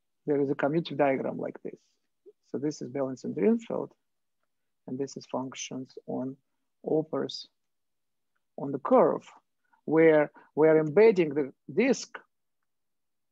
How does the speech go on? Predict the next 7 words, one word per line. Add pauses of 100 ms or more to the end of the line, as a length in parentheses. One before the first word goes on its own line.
(100)
into
the
curve (640)
by (560)
choosing
a
point